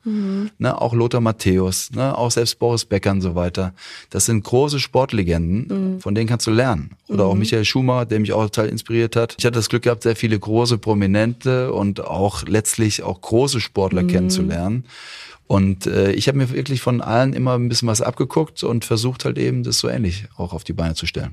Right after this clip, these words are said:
Speaker 1: Mhm. Kannst du mal eine Sache rauspicken von, von denen, die du gerade genannt hast oder auch von
Speaker 2: Zum
Speaker 1: jemand
Speaker 2: Beispiel
Speaker 1: anderem, wo du sagst, das hat mich begleitet?
Speaker 2: Ja, zum Beispiel Rudi Völler, Bodenständigkeit, ne?
Speaker 1: Mhm.
Speaker 2: Oder auch Stefan Reuter, auch Mitspieler von mir, auch
Speaker 1: Mhm.
Speaker 2: Weltmeister und so weiter, alles gewonnen, alles gespielt und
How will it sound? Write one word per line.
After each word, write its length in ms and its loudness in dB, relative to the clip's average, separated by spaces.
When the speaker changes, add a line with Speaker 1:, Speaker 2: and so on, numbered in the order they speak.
Speaker 1:
Mhm. 300 4
Kannst 180 -2
du 40 2
mal 80 0
eine 160 0
Sache 260 -2
rauspicken 880 0
von, 220 -8
von 260 -2
denen, 220 2
die 60 -2
du 100 0
gerade 260 0
genannt 400 0
hast 320 -2
oder 260 2
auch 60 -2
von 160 0
Speaker 2:
Zum 140 4
Speaker 1:
jemand 60 4
Speaker 2:
Beispiel 200 2
Speaker 1:
anderem, 140 4
wo 60 0
du 40 -2
sagst, 220 0
das 100 -2
hat 100 -2
mich 140 0
begleitet? 500 -2
Speaker 2:
Ja, 600 2
zum 140 -2
Beispiel 220 0
Rudi 200 0
Völler, 300 0
Bodenständigkeit, 800 -2
ne? 160 2
Speaker 1:
Mhm. 140 2
Speaker 2:
Oder 120 4
auch 160 2
Stefan 320 0
Reuter, 500 2
auch 160 -4
Mitspieler 400 0
von 160 0
mir, 240 2
auch 140 0
Speaker 1:
Mhm. 40 0
Speaker 2:
Weltmeister 540 2
und 40 -2
so 100 -4
weiter, 260 -2
alles 300 -2
gewonnen, 480 2
alles 300 -2
gespielt 720 -2
und 300 -2